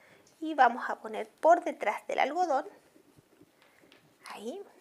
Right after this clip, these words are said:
el brazo. Nosotros cerramos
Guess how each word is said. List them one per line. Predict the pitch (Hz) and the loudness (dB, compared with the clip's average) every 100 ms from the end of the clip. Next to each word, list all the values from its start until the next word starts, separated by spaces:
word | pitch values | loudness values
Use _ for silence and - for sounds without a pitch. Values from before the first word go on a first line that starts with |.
| _ _ _ _ _ _ _ _ _ _ _ - _ _ _ _ _ _ _ - | _ _ _ _ _ _ _ _ _ _ _ -20 _ _ _ _ _ _ _ -18
el | 220 196 | -16 -14
brazo. | - - - - _ _ _ - - - - _ _ _ _ _ _ - | -14 -14 -16 -20 _ _ _ -20 -20 -20 -20 _ _ _ _ _ _ -12
Nosotros | 208 214 214 233 | -6 -6 -6 2
cerramos | 339 339 247 185 240 | 4 8 8 8 2